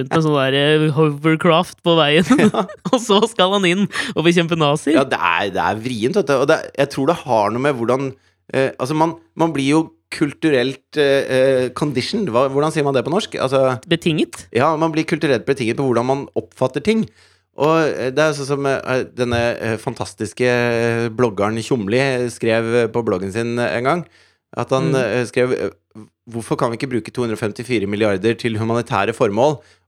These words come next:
Speaker 2: og så ha en T V-aksjon om, eh, å skaffe penger til jagerfly, i stedet for å gjøre det motsatt?"
Speaker 1: <laughs> Ja.
Speaker 2: Og det er et veldig, veldig godt spørsmål. Hvorfor, hvorfor
Speaker 1: Mm.
Speaker 2: gjør man det den veien? Jo, fordi vi er vant til det. Altså, jeg lurer på hvor mange jagerfly vi hadde hatt hvis vi hadde spurt folket.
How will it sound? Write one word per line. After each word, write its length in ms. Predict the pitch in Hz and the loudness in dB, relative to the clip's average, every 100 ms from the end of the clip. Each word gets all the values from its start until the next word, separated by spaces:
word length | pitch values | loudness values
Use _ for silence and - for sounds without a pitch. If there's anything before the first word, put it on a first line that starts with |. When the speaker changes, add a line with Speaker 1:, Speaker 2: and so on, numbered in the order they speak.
| - | -10
Speaker 2:
og 60 | |
så 180 | - 135 | -2 0
ha 160 | 117 110 | 2 0
en 80 | 120 | 0
T 140 | 156 110 | 0 0
V-aksjon 560 | 92 95 - 131 135 - | 0 -2 0 0 0 -2
om, 280 | 117 127 131 | -4 -2 -2
eh, 260 | 127 127 123 | 0 0 0
å 120 | 123 | -2
skaffe 280 | - 123 - | -4 -6 -4
penger 200 | 135 107 | -4 0
til 100 | 147 | 0
jagerfly, 440 | 120 110 196 214 - _ _ - | 0 2 2 2 -2 _ _ -4
i 40 | |
stedet 160 | 131 123 | -2 2
for 80 | 139 | 2
å 60 | 123 | 2
gjøre 60 | |
det 80 | 135 | 4
motsatt?" 560 | 127 - 220 202 - 170 | 2 2 2 2 0 -12
Speaker 1:
<laughs> 60 | _ _ _ _ | _ _ _ _
Ja. 180 | 143 151 - | -6 -4 -2
Speaker 2:
Og 40 | |
det 120 | 131 - - | 0 0 -4
er 280 | 98 107 160 | -2 0 0
et 120 | 170 | -2
veldig, 400 | 165 180 117 101 | -4 -4 -2 -2
veldig 300 | 156 147 127 | -2 0 -2
godt 200 | 107 160 - | -2 -4 -4
spørsmål. 380 | - 143 320 294 _ - | -4 -2 -2 -4 _ -8
Hvorfor, 320 | 151 - 208 | -6 2 2
hvorfor 240 | - 160 226 | 4 2 2
Speaker 1:
Mm. 140 | 160 | 4
Speaker 2:
gjør 200 | 143 131 131 | 6 6 4
man 100 | 190 | 2
det 80 | |
den 100 | 196 | 2
veien? 200 | 156 170 180 | 2 0 -2
Jo, 260 | 175 269 - _ | 0 0 -2 _
fordi 220 | - 214 190 | -4 0 2
vi 60 | |
er 80 | 202 | 2
vant 340 | 160 127 135 - | 2 -2 -2 -4
til 120 | 277 | 0
det. 180 | 220 104 _ _ _ - | 0 0 _ _ _ -8
Altså, 220 | 139 180 120 - _ _ - | 0 2 0 -6 _ _ -2
jeg 80 | 165 | 2
lurer 160 | 165 | 4
på 80 | 127 | 2
hvor 140 | 175 202 | 0 2
mange 180 | 151 | 2
jagerfly 540 | 151 147 110 98 113 110 | 2 2 2 -2 -2 0
vi 60 | |
hadde 180 | 110 110 | 2 2
hatt 180 | 127 123 | 0 -4
hvis 140 | - 117 | -6 -2
vi 60 | |
hadde 160 | 113 113 | -2 -2
spurt 340 | - 107 107 | -6 -4 -4
folket. 520 | - 104 98 - 208 | -4 -2 -2 0 0